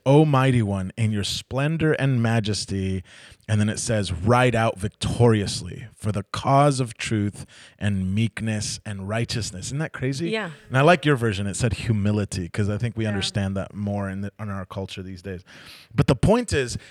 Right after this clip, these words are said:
Speaker 1: we see this, uh, as a, as a psalm that undergirds this kind of like, "Hey, yeah, I do think you're awesome, God," you know?
Speaker 3: Mm-hmm.
Speaker 1: But right away,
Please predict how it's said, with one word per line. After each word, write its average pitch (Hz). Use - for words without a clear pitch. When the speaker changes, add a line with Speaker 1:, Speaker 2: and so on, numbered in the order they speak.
Speaker 1:
we 139
see 226
this, 131
uh, 131
as 127
a, 120
as 120
a 110
psalm 135
that 113
undergirds 131
this 117
kind 131
of 123
like, 107
"Hey, 139
yeah, 127
I 113
do 127
think 123
you're 113
awesome, 104
God," 87
you 113
know? 101
Speaker 3:
Mm-hmm. 202
Speaker 1:
But 131
right 151
away, 143